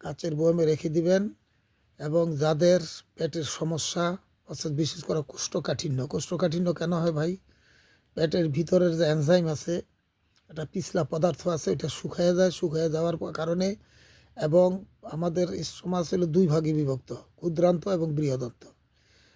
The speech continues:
নিচের অংশ সবসময় গরম থাকে, ওই গরমের কারণে যে মল ওখানে চলে যায়, ওইটা যখন পাস হয় না, না হওয়ার কারণে ওইটা গরম হইতে হইতে শক্ত হয়ে যায়।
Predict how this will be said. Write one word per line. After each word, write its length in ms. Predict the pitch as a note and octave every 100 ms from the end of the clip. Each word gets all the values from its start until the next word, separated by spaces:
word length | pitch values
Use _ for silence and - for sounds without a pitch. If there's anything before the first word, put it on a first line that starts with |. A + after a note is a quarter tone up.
| -
নিচের 460 | C#3 F#3+ F#3 G#3 G3+
অংশ 340 | G#3+ F3+ E3 - G3 G3 A3 C4+ _
সবসময় 500 | - F#3 - F#3 F3
গরম 280 | C#3 E3 D3+
থাকে, 320 | D#3 B2+ A#2 - _ _ _ _ _ _ _
ওই 100 | -
গরমের 400 | E3 E3 F3+ F#3
কারণে 420 | E3+ E3+ F3+ F#3+ E3+ E3 F#3+ A3+
যে 360 | D#3 D3+ E3 F3
মল 320 | C#3+ D3 E3 E3+ D#3+ -
ওখানে 420 | C#4 D3+ - E3+
চলে 280 | D3+ F3+ F3
যায়, 200 | D#3 D#3 F3
ওইটা 280 | E3+ E3 D3+ D3+ - _ _ _ _ -
যখন 280 | D3 D3+ E3
পাস 280 | C#3 D#3+ E3 -
হয় 240 | B2+ D#3+ E3+
না, 220 | D#3 D3+
না 180 | D#3 D#3
হওয়ার 280 | D#3 D#3+ D#3
কারণে 460 | D#3+ E3+ E3+ C#3+ -
ওইটা 400 | - D3 D#3 D3+
গরম 320 | D3 D#3 D#3+
হইতে 200 | C#3+ D3+
হইতে 340 | D#3 D3 F3 G#3+ _ _ _ _ _ -
শক্ত 400 | - - - -
হয়ে 240 | D#3+ C#3
যায়। 200 | B2 A#2